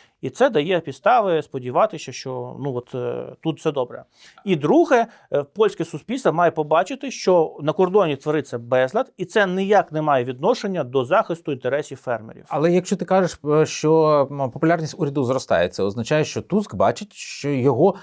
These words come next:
Speaker 2: допомога протестам або, е, відсутність блокування протестів, е, м, йде на користь?
Speaker 1: Я не думаю. В Польщі це не єдина тема політичного діалогу.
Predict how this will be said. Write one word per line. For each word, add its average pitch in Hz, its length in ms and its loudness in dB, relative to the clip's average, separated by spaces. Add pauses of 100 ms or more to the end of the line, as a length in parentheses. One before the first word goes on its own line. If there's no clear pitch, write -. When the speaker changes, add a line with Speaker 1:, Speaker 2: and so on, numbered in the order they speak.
(100)
Speaker 2:
допомога 208 920 2
протестам 143 760 0
або, 151 380 2 (240)
е, 117 200 2
відсутність 143 500 -2
блокування 147 460 0
протестів, 220 680 0
е, - 20 -2
м, 131 760 -2
йде 120 200 0
на 147 80 0
користь? - 360 -6
Speaker 1:
Я 175 220 -6
не 285 100 -8
думаю. 135 380 -6
В 139 40 -18
Польщі 185 680 2
це 170 120 0
не 165 100 -4
єдина 180 320 2
тема 120 340 2
політичного 120 840 -4
діалогу. 123 1300 -2